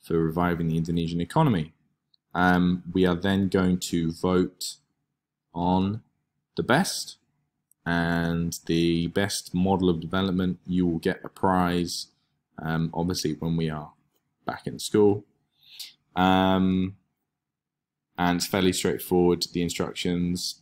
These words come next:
Um, and yeah, that's our work for the week. It's really important from last week's work, um, to make sure we've all finished the development,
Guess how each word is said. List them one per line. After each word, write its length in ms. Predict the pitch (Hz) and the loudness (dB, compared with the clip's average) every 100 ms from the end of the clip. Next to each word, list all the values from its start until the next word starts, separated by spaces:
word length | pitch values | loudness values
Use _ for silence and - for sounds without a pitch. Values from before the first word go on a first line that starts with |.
| - | -4
Um, 680 | 85 90 92 92 92 92 - _ _ _ _ _ _ _ _ _ _ _ _ - - _ _ _ _ | 0 4 4 4 2 0 -4 _ _ _ _ _ _ _ _ _ _ _ _ -14 -14 _ _ _ _
and 240 | 104 113 131 | 2 6 6
yeah, 140 | 131 | 6
that's 260 | 90 120 120 | 4 0 2
our 80 | 113 | 4
work 260 | 113 95 | 4 0
for 60 | - | 0
the 80 | 95 | 2
week. 420 | 107 120 113 - | 6 4 2 -6
It's 140 | 92 104 | -4 2
really 260 | 113 127 | 4 6
important 540 | 127 120 120 117 120 104 | 6 4 0 0 -2 0
from 140 | 101 | 0
last 280 | 101 104 - | 0 0 0
week's 220 | 95 - | -4 -2
work, 300 | 101 101 87 - _ _ _ _ _ | 0 0 -2 -12 _ _ _ _ _
um, 400 | 90 95 95 92 - | 2 4 2 0 -4
to 460 | - 92 90 92 | 4 6 6 4
make 220 | 90 98 85 | 2 -2 -2
sure 140 | 98 | -2
we've 180 | 90 90 | -2 -2
all 180 | 92 95 | -2 -2
finished 380 | - 95 92 | 0 -2 -2
the 60 | - | -6
development, 720 | 82 87 92 92 95 92 90 | -6 0 0 2 0 -2 -2